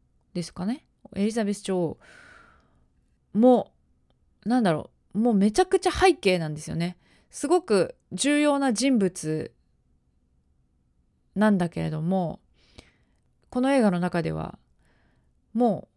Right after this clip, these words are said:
本当に背景に徹しているっていうところも潔いなと思いました。えー、とことんダイアナの主観で進んでいくっていう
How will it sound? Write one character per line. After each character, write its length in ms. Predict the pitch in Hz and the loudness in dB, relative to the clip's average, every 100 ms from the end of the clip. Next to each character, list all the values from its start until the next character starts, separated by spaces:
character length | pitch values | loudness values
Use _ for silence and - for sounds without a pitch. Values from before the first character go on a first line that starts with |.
| _ - | _ -6
本 200 | 370 359 | -6 -4
当 80 | |
に 100 | 339 | -6
背 240 | 277 339 262 | 2 2 4
景 220 | 208 185 | 0 -2
に 120 | 160 | -2
徹 160 | - 165 | -6 -6
し 140 | - | -6
て 300 | - 165 - - | -6 -6 -6 -4
い 120 | 180 | 0
る 140 | 175 | 0
っ 40 | 165 | -2
て 240 | _ - | _ -6
い 40 | 190 | -6
う 40 | |
と 100 | 196 | -4
こ 140 | 202 | -2
ろ 100 | 196 | -2
も 280 | 180 156 - _ _ _ _ _ _ _ _ _ _ _ - | -2 -6 -12 _ _ _ _ _ _ _ _ _ _ _ -12
潔 460 | 190 190 180 196 175 | -4 -2 2 2 2
い 40 | |
な 180 | 175 175 | 0 0
と 240 | 160 - - | -4 -8 -8
思 240 | 170 170 | -4 -2
い 40 | 165 | -2
ま 140 | 160 | -4
し 100 | - | -6
た。 220 | 156 - _ - - _ _ _ - | -8 -10 _ -20 -20 _ _ _ -8
え 280 | 165 156 160 | -6 -6 -10
ー、 20 | |
と 100 | - | -10
こ 140 | - 269 | -4 0
と 240 | 359 320 | 4 4
ん 140 | 190 - _ _ _ - | 2 -4 _ _ _ -4
ダ 160 | 190 185 | 0 2
イ 80 | |
ア 60 | 175 | 0
ナ 140 | 170 | -2
の 280 | 170 226 214 _ | 0 0 -2 _
主 180 | - - | -12 -8
観 360 | 185 180 170 170 _ _ _ _ _ _ _ _ | -4 -2 -2 -6 _ _ _ _ _ _ _ _
で 120 | 226 226 | 4 4
進 320 | 196 - 180 | 2 -2 -2
ん 60 | |
で 100 | 165 | 0
い 100 | 165 | -2
く 240 | - 151 - _ _ _ _ _ _ _ _ _ _ _ _ _ | -4 -12 -12 _ _ _ _ _ _ _ _ _ _ _ _ _
っ 20 | |
て 120 | 190 180 | -4 -2
い 440 | 175 170 170 | 0 0 -2
う 100 | 165 | -4